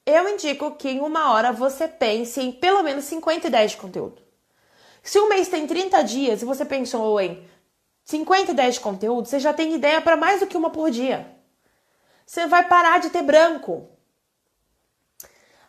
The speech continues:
Ai, Nai, quantas vezes por mês eu faço isso? Duas vezes por mês. Então, você vai pegar uma vez no mês, vai ter ideia. E outra vez no mês durante uma hora e vai ter suas ideias. Só.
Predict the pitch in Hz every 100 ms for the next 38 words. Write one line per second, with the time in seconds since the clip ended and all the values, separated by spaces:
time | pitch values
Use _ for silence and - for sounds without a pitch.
0 | _ 320 339 370 370 330 339 339 339 381
1 | 415 494 466 339 302 330 349 302 - 320
2 | 302 294 269 269 269 262 254 175 - 196
3 | 202 320 370 359 240 269 277 - 285 247
4 | - - - 220 254 269 247 247 233 208
5 | - - _ _ - 359 370 311 294 262
6 | 262 302 349 - - _ _ _ _ _
7 | _ _ _ _ 320 320 330 311 233 208
8 | 175 175 - _ _ 415 381 349 320 269
9 | 277 277 240 294 285 - 427 494 453 320
10 | 339 - _ _ 415 480 480 - 440 466
11 | 427 262 240 - _ - - 320 233 -
12 | -